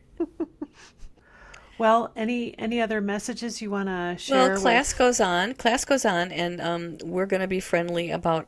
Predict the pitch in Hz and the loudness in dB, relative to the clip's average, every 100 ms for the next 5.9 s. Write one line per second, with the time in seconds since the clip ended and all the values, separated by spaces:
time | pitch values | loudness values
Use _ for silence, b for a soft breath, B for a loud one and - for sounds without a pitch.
0 | - 151 156 156 165 165 160 165 - - | -4 0 0 0 0 -2 -4 -8 -12 -12
1 | 175 170 165 170 170 165 160 - 170 160 | -6 -2 -2 0 0 2 0 -4 -6 -8
2 | _ _ 226 - 170 156 156 - 160 151 | _ _ -14 -4 -2 -2 -2 -2 0 0
3 | 151 156 151 156 165 170 151 156 - 147 | 0 -2 0 0 2 0 -4 -6 -4 -4
4 | 135 - 160 147 151 180 147 143 139 - | -4 -4 -4 -2 -4 -6 -8 -10 -12 -18
5 | - _ _ 165 165 170 - 139 139 | -20 _ _ -6 -4 -2 -4 -4 -6